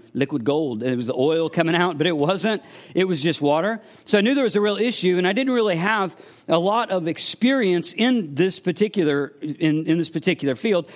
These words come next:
As a matter of fact, I've only had this one time, and it was here, and I fixed it. But I didn't know how to do it. So I went to what I thought was the expert of it, and I went to YouTube.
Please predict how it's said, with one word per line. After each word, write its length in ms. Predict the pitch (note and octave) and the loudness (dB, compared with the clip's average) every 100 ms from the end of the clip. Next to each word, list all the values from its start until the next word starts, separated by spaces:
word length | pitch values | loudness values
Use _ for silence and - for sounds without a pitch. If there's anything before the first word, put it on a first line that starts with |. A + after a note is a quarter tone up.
| - | -6
As 80 | D#3 | 0
a 40 | G3+ | 0
matter 60 | |
of 80 | F#3 | 0
fact, 220 | G3+ F#3+ | -2 -2
I've 160 | E3 F3 | -2 0
only 180 | F#3+ E3 | 0 0
had 240 | F3 G3 | 0 0
this 200 | F3 D#3+ | 0 0
one 180 | E3 D#3 | 0 0
time, 280 | G3 G3+ E3 | 0 0 0
and 60 | |
it 60 | D3 | 0
was 140 | B2+ | -2
here, 260 | A3 G#3+ D#3+ - - | 0 0 0 -6 -2
and 100 | D3+ | -2
I 60 | C#3 | 0
fixed 400 | - C4+ - D3+ | -2 -2 0 -2
it. 260 | G#3 - - - _ _ - - | -2 -6 -20 -20 _ _ -20 -10
But 220 | - G3+ | 0 0
I 80 | F#3 | 2
didn't 160 | G#3+ G3+ | 0 0
know 80 | |
how 160 | F3 F#3+ | 0 0
to 80 | D#3+ | 0
do 200 | A3+ G3+ | 0 0
it. 100 | C#3 | -2
So 120 | G3 | -2
I 100 | G3 | 0
went 240 | A3 G3 | 0 -2
to 200 | G3 F#3+ D#3+ - | 0 0 -2 -6
what 140 | C#3 D#3+ | 0 0
I 120 | A3 | 0
thought 220 | G#3 F#3 | -2 -2
was 140 | F#3 | -2
the 80 | D#3 | 0
expert 360 | A#3 - D3+ B2+ | -2 -2 -2 0
of 120 | A#2 | 0
it, 40 | |
and 100 | A#2 | 0
I 60 | D3+ | 0
went 180 | G3 F#3+ | 0 -2
to 80 | A3+ | -2
YouTube. 400 | C4 C#3 G2+ | 0 -2 -4